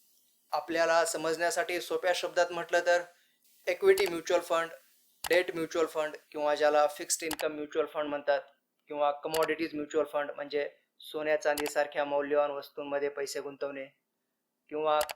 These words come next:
हायब्रिड म्युच्युअल फंड. इक्विटी म्युच्युअल फंड म्हणजे शेअर मार्केटमध्ये पैसे गुंतवणे, म्हणजे ज्या स्टॉक एक्सचेंजेसवरती कंपनीज लिस्टेड असतील त्यामध्ये पैसे गुंतवणे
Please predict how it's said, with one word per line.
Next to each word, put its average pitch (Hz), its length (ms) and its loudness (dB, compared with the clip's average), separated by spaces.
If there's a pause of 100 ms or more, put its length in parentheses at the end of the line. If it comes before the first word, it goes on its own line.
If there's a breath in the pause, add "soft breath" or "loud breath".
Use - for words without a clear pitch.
हायब्रिड 156 400 0
म्युच्युअल 151 340 0
फंड. 135 220 -8 (920)
इक्विटी 233 480 2
म्युच्युअल 214 400 2
फंड 196 260 0
म्हणजे 185 380 0 (220)
शेअर 196 340 4
मार्केटमध्ये 170 580 2
पैसे 156 300 0
गुंतवणे, 139 440 -6 (280)
म्हणजे 160 340 0
ज्या 160 200 4
स्टॉक 165 400 2
एक्सचेंजेसवरती 165 880 -2 (180)
कंपनीज 160 480 -4
लिस्टेड 156 340 2
असतील 147 320 0 (520)
त्यामध्ये 160 400 2
पैसे 160 320 2
गुंतवणे 143 440 -2